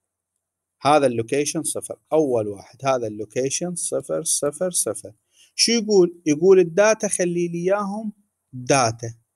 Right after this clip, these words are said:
كلهم واحدات. هذول شلون أختارهم كلهم واحدات؟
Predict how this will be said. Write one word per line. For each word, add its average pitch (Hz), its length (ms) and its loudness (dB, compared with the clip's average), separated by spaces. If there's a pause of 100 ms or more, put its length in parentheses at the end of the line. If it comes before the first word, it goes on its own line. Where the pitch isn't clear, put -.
كلهم 220 480 2
واحدات. 131 680 0 (2750)
هذول 190 360 4
شلون 262 260 0
أختارهم 190 520 0
كلهم 151 440 -4
واحدات؟ 120 540 -6